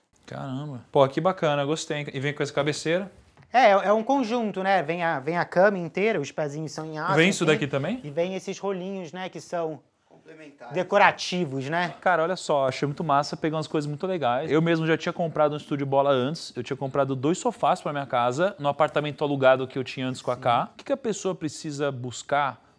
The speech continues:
Speaker 1: pra poder transformar o dinheiro que ela vai investir nesses móveis, nessas peças mais exclusivas, em valor pro seu imóvel, a ponto de, é, não passar tanto do ponto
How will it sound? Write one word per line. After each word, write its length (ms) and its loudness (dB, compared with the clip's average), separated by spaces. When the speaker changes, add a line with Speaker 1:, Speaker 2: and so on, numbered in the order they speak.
Speaker 1:
pra 140 0
poder 260 2
transformar 520 0
o 80 0
dinheiro 240 -2
que 80 -4
ela 80 2
vai 120 -2
investir 520 -6
nesses 400 -4
móveis, 400 0
nessas 320 -12
peças 460 -4
mais 220 -4
exclusivas, 680 -4
em 260 -6
valor 540 2
pro 180 -6
seu 400 -2
imóvel, 640 0
a 100 2
ponto 320 0
de, 380 2
é, 380 2
não 220 2
passar 360 4
tanto 260 -2
do 100 0
ponto 560 2